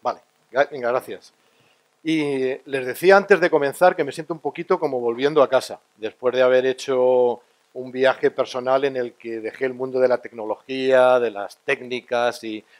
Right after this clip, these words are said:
un poco este mundillo en el que, en el que estáis muchos metidos y sumergirme de lleno en eso que se llama aquí hoy el factor humano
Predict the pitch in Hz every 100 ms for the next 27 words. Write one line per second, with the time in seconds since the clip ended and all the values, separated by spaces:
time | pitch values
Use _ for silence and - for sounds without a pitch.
0 | _ 120 127 127 135 127 _ - 117 139
1 | 135 131 131 127 120 - 123 123 131 113
2 | 107 - 107 104 98 - 117 113 120 -
3 | 117 110 107 104 101 127 147 165 _ _
4 | _ _ _ _ 156 139 135 127 123 117
5 | - 120 107 - 135 131 139 143 143 131
6 | 113 113 113 127 139 147 156 - _ 110
7 | 110 120 - 131 - 107 107 104 98 -
8 | 95 110 113 113 110 - 110 113 117 117
9 | 113 - - 104 95 87 78